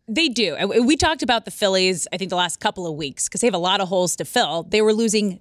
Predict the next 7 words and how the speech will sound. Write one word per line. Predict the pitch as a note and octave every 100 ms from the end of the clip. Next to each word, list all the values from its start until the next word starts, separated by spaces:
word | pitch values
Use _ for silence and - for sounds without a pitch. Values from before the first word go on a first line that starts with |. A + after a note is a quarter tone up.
| _
ten | - - B3+ -
arms. | G3+ F3+ B2+ D3+ D#3 - _ _ -
Obviously, | A#3 A#3 A#3 - F#3 E3 F3+ -
Bryce | D3+ G#3+ G#3
Harper | G#3+ G3 F3 F#3
getting | G3 F3+
time, | D#3+ F#3+ F3